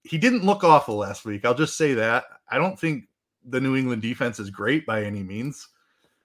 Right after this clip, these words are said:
So I think there are crazier things that you can do, but I, I agree with you. It's, it's Saquon, and it's most like the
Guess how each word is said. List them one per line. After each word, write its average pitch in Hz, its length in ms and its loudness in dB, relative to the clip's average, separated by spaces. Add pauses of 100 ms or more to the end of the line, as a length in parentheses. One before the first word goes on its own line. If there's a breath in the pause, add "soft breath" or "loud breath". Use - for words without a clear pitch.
(340)
So 151 200 4
I 135 100 4
think 196 180 0
there 190 140 8
are 165 60 10
crazier 143 440 4
things 127 240 -2
that 123 100 -6
you 117 100 -6
can 104 180 -8
do, 98 200 -4
but 110 140 0
I, 120 160 2 (120)
I 117 100 2
agree 113 320 0
with 107 180 -4
you. 110 80 -4
It's, - 320 -12
it's 127 240 -6
Saquon, 123 600 0
and 127 140 -4
it's - 280 -8
most 175 320 0
like 139 240 -2
the 123 160 4